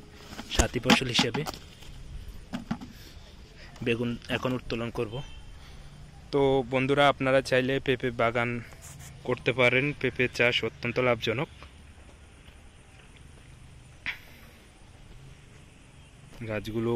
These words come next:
খুবই বড় হয়ে গেছে, এখন প্রায় almost সাত ফিট উঁচা হয়ে গেছে।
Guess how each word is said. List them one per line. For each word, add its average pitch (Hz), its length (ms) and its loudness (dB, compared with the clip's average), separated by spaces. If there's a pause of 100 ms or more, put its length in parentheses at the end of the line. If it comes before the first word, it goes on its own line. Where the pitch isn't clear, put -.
(120)
খুবই 113 220 -2 (100)
বড় 110 140 4 (100)
হয়ে 113 200 0
গেছে, 113 200 -4 (120)
এখন 113 300 -6 (720)
প্রায় 110 340 6 (160)
almost 120 480 4 (2500)
সাত 117 200 0 (180)
ফিট 135 280 -4 (600)
উঁচা 127 200 0 (100)
হয়ে 127 200 2
গেছে। 123 220 -4